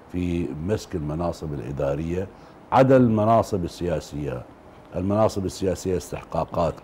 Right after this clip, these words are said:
كت-، كتل سياسية، وهذا أمر يعني مبني عليه النظام السياسي العراقي، يعني منصب الوزير ومنصب المحافظ هذه مناصب سياسية من حق القوى السياسية أن،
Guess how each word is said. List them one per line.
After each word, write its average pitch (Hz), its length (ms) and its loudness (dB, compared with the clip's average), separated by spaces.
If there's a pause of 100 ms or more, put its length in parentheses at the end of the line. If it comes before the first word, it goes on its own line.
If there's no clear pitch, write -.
كت-، - 320 -8
كتل 80 240 -4
سياسية، 92 640 0 (440)
وهذا 82 500 2
أمر 85 400 0
يعني 71 360 -2
مبني 82 440 -4
عليه 80 400 -2 (580)
النظام 82 380 0
السياسي 85 400 -2
العراقي، 95 600 -2 (400)
يعني 107 220 0
منصب 98 380 0
الوزير 85 500 0
ومنصب 73 400 -6
المحافظ 95 520 -2
هذه 101 200 -2
مناصب 78 480 -4
سياسية 110 640 -2 (500)
من 85 140 -6
حق - 260 -4
القوى 90 300 -2
السياسية 73 640 -6
أن، 101 180 -2